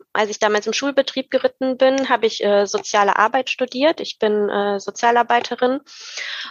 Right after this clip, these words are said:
und habe das erstmal so mit Pferden, soziale Arbeit gar nicht zusammengebracht und, äh, bin dann irgendwann beruflich in der stationären Jugendhilfe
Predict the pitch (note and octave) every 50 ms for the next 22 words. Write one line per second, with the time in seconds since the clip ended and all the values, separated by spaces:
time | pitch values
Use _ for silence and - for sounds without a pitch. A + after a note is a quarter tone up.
0 | - _ _ - A3 A3 A3 G#3+ G#3+ G#3+ G#3+ G#3+ G#3+ G#3+ G#3+ G#3 G#3 G#3 G#3 G#3
1 | G#3+ G3+ - - - A#3 - - A#3 G#3+ - - G#3 A3 - - A#3+ G#3+ G3 F#3+
2 | G#3+ A3 A3+ A#3 A#3 A#3 A#3 A#3 A#3 A3+ G#3+ - - _ _ _ _ _ _ _
3 | _ _ _ - - - G#3 G#3 F#3+ - - - - F#3+ G#3 A3+ A#3 - B3 A#3
4 | A#3 A3+ G#3+ G#3 - - - G3+ G3+ G3+ - - F#3+ G3+ G#3+ A3+ A3 G#3+ G#3+ -
5 | - F#3+ F#3 F#3+ G3+ G3+ - - - - F3 F3 E3+ F3+ G#3+ A#3 B3 B3 A#3+ A3+
6 | - - B3 C4 - - - - - - G#3 G3+ G3+ G3+ G3+ - - G#3 G3 G3
7 | G3 G3 G#3 A3 G#3+ G#3 G3+ G#3 G3 - G3+ G#3+ A#3 A3+ A3 A3 G#3+ G#3 G#3 G#3+
8 | A3 A3 - - - - - - - - _ - - A3 A#3 - - A3+ G#3+ -
9 | G#3 G#3 G3+ G3 F#3+ G3 G3+ - G#3+ G#3 - - G#3 G3+ G3 F#3 F#3 F#3 F#3 G#3+
10 | B3 C#4 C4 - C4+ C4 C4 - - B3+ B3+ B3+ B3